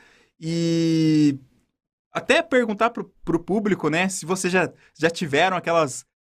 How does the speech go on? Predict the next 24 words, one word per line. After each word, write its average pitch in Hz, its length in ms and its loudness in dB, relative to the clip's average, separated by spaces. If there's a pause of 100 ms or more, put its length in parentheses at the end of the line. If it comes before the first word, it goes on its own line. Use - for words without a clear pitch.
(120)
dores 165 320 0
lombares, 147 600 0
né? 143 100 -6
A 143 40 -6
gente 143 180 -12
sabe 165 200 -8
que 180 120 -6
a 165 80 -2
dor 160 180 -2
lombar, 156 380 2
ela 185 260 0
é 175 40 -2
dolorida, 170 680 -2 (240)
né? 139 220 -2
E 147 40 -2
muitas 170 280 -2
pessoas 180 480 -2
buscam 196 480 -2
por 214 260 2
medicamentos 220 720 -2
e 143 60 -4
muitas 156 340 0
vezes 165 340 0
eles, 185 340 -2